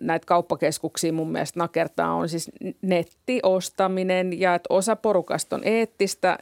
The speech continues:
ja muuta ja sit osa porukasta juoksee sen hyvää halpaa heti perässä. Mä tein sen kuluttajatrendiä käsittelevän kirjan, se oli niinku kaksi kirjaa sitten. <laughs>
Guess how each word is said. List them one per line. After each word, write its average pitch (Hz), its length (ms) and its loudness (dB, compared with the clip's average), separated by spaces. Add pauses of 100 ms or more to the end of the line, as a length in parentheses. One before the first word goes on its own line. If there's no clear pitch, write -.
ja 170 100 0
muuta 180 540 0
ja 175 80 0
sit 170 180 -4
osa 180 220 2
porukasta 165 640 -2
juoksee 165 460 0
sen 165 220 -4
hyvää 175 360 0
halpaa 160 560 0
heti 160 420 -2 (1300)
perässä. 170 600 2 (200)
Mä 180 120 2
tein 185 260 2
sen 175 300 0 (240)
kuluttajatrendiä 160 800 0
käsittelevän 156 540 -2
kirjan, 143 380 0
se 156 100 -2
oli 127 100 2
niinku - 280 -4 (140)
kaksi - 300 -2 (280)
kirjaa - 340 -2
sitten. - 380 -4 (320)
<laughs> 165 80 0